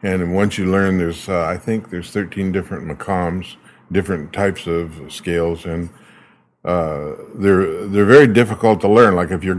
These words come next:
going up, you hit a particular note, but if you're going down, you never hit that note. And that's, uh, but I don't totally understand it. I learned to play it enough to,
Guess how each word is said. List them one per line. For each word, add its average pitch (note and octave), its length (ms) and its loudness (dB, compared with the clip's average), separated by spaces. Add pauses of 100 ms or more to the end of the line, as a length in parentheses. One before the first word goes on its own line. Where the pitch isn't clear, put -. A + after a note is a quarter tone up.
(120)
going G#2+ 260 6
up, G#2 240 0
you F#2 100 -2
hit F#2+ 160 2
a F2 40 -2
particular F2 540 -4
note, F#2+ 320 2
but E2 120 -4
if D#2+ 100 -4
you're F2 100 -4 (140)
going F2 160 0
down, F#2+ 300 2
you F#2 80 2
never G2+ 320 4
hit E2 180 -8
that E2+ 220 -10
note. D#2+ 360 -12 (120)
And F2+ 240 -8
that's, - 800 -10
uh, D#2 420 -6
but F2+ 220 -4
I F#2 100 0
don't A#2 300 2
totally E2+ 360 -4
understand D#2+ 540 -8
it. D#2+ 100 -8
I D#2+ 120 -8
learned G2 260 0
to F2+ 60 -4
play F2+ 260 -2
it E2 80 -6
enough D#2+ 460 -8
to, D#2 260 -10